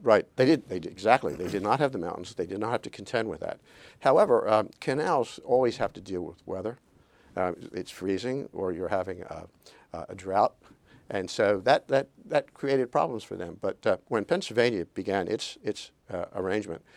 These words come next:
uh, the state of New York was already laying railroad track along the, the bank of the Erie Canal. So, I mean, they were one step ahead, and Philadelphia was not. So, um, the, uh,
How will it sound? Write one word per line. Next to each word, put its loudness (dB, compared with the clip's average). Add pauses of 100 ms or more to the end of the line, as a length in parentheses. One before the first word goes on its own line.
(260)
uh, -14 (400)
the -14
state 4
of -6
New -4
York -2 (140)
was -12
already 0
laying -6
railroad -6
track -8 (320)
along 0
the, -10 (160)
the -10
bank -4 (300)
of -8
the -12
Erie -8
Canal. -12
So, -4
I -4
mean, -8 (500)
they 8
were 4 (360)
one 0
step 2
ahead, 2
and -14
Philadelphia 2
was -10
not. -10 (420)
So, 0 (420)
um, -8 (540)
the, -2
uh, -2